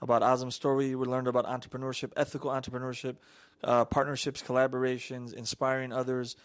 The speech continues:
and using struggle and, and, and, you know,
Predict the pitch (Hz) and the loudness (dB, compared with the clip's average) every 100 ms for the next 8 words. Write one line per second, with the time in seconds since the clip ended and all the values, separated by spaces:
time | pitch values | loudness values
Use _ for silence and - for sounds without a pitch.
0 | - _ - 123 127 120 135 139 139 127 | -20 _ -2 0 0 0 0 0 -2 -4
1 | 123 - 143 139 135 135 131 131 - _ | -8 -4 0 2 0 -2 -2 -6 -10 _
2 | 127 123 123 120 120 123 120 117 117 123 | -8 -6 -4 -6 -8 -6 -6 -4 -6 -6
3 | 131 120 | -4 -4